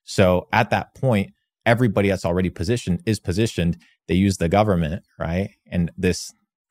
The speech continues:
idea of covid relief money to drive up the market, print money out of thin air, use that liquidity to boost every single market. You talk the stock market, you can talk crypto, you can talk real estate, everything went through the roof.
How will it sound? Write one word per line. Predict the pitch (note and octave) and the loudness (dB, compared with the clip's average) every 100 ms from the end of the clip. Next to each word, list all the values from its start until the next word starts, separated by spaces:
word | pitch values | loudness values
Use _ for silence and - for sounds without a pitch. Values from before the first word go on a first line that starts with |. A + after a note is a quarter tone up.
| - | -6
idea | F2 F2 E2+ | -2 0 0
of | E2+ - _ - | 0 -6 _ -8
covid | - F2+ E2+ | -2 0 2
relief | D#2+ E2 A2+ - | 0 2 0 0
money | F#2 D#2 E2+ G#2+ - _ _ | -4 -2 -2 -2 -8 _ _
to | - F2+ D#2+ | -2 2 2
drive | C2+ F2+ F2 | 2 2 2
up | E2+ - | 0 -2
the | F2+ | -2
market, | D#2+ D#2 - F#2 - _ _ _ _ | 0 -2 0 0 0 _ _ _ _
print | A2 G#2+ | 0 2
money | G2+ F#2+ | 2 2
out | F2 | 2
of | D#2+ | 0
thin | - E2+ | -2 -2
air, | D#2 D#2 E2+ A2 _ | -2 -2 -4 -6 _
use | - G2+ | 0 2
that | G#2+ F#2 | 4 2
liquidity | F2+ - D#2+ D#2+ E2 | -2 -4 -4 0 -2
to | - E2 | -2 -4
boost | - F#2 - _ _ _ - | 0 0 -2 _ _ _ 2
every | G#2+ A#2 A2 | 4 4 2
single | - E2+ | 0 -2
market. | D#2 C#2+ D#2 - F2+ - _ _ _ _ _ - | -2 -4 -6 -4 -4 -8 _ _ _ _ _ -6
You | F2 | -6
talk | E2 D#2 E2 | -4 -6 -6
the | |
stock | - - F2 F2 - | -6 0 0 0 -2
market, | E2 D#2+ - E2+ D#2+ D#2+ _ _ _ | -2 -2 -2 0 0 -4 _ _ _
you | - D#2 | -20 -12
can | E2 | -10
talk | - D2+ D2+ - _ | -4 -4 -4 -12 _
crypto, | _ F2 - - E2+ | _ -6 -4 -2 0
you | E2 | 0
can | D#2 D2+ | -4 -8
talk | E2 - | -8 -6
real | D#2 D#2 | -4 -4
estate, | - D#2 - | -6 -12 -8
everything | F2+ E2+ - D#2+ | -4 -4 -4 -6
went | D2+ | -6
through | - | -6
the | D2 | 0
roof. | F2+ G2 D#2+ | 4 4 2